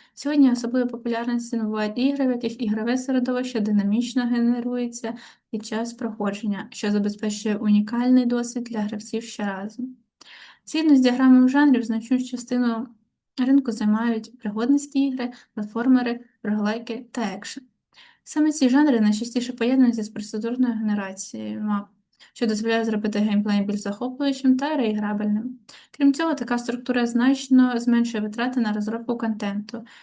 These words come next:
що робить створення інді-ігор доступнішим та знижує поріг входу до індустрії. Саме тому реалізація гри з динамічною генерацією мапи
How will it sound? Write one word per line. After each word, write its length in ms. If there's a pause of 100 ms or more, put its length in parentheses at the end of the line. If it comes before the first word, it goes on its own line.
що 180
робить 220
створення 440
інді-ігор 680
доступнішим 680 (200)
та 80
знижує 360
поріг 320
входу 380
до 160
індустрії. 760 (200)
Саме 260
тому 260
реалізація 640
гри 260
з 40
динамічною 720
генерацією 680
мапи 400